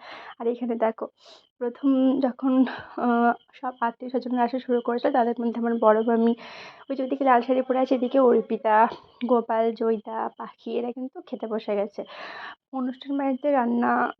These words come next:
তো জানোই, একটু লেট হয়, আবার কখন তাড়াতাড়ি হয়। আমাদের কিন্তু একদম টাইম মতো ছিল, একদম দুটো আড়াইটার মধ্যে কিন্তু ব্যাচ স্টার্ট হয়ে গেছিলো। প্রথম ব্যাচ খাওয়া হয়ে গেছিলো। তারপরে এই যে দেখো, এখানে দ্বিতীয় ব্যাচে মা,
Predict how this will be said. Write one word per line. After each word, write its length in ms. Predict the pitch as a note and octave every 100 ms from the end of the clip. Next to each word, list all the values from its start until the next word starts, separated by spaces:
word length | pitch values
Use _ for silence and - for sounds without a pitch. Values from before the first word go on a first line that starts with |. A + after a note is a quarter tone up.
| -
তো 100 | C#4
জানোই, 340 | B3 A#3 B3 B3+
একটু 240 | B3+ -
লেট 260 | A#3+ A#3+ A#3+
হয়, 220 | A#3 A#3
আবার 200 | A#3 A#3+
কখন 320 | B3 A3+ -
তাড়াতাড়ি 340 | A#3+ G#3 G#3 A#3+
হয়। 100 | C4
আমাদের 340 | C4+ C4 C4+
কিন্তু 180 | C#4+ D4+
একদম 180 | D#4+ D#4
টাইম 160 | C4+ A#3 A3+
মতো 160 | A3+
ছিল, 240 | A#3 G3+ G#3 - - -
একদম 440 | - A3+ A3 A#3+ C4+ - - - - - _ A#3 A3+
দুটো 180 | A3+ A#3+
আড়াইটার 300 | A3+ A#3+ A#3
মধ্যে 300 | A#3 A3+ B3
কিন্তু 200 | A#3+ A3+
ব্যাচ 220 | A3+ A3+
স্টার্ট 300 | - G#3+ G#3+
হয়ে 180 | A3 G#3
গেছিলো। 340 | G#3 - A#3 - - - -
প্রথম 280 | A#3+ A#3
ব্যাচ 220 | A#3 A3+ -
খাওয়া 220 | G#3+ A3
হয়ে 120 | A3+ G#3
গেছিলো। 240 | G#3+ E4+
তারপরে 400 | D4+ A3+ A3+ A#3
এই 80 | A#3+
যে 140 | B3+
দেখো, 400 | B3 - A#3 A3+
এখানে 320 | B3+ B3 C#4 G#4+ - - - - -
দ্বিতীয় 240 | A3+ C4+
ব্যাচে 260 | A#3+ A#3 B3+
মা, 500 | A#3+ A#3 A3+ A3+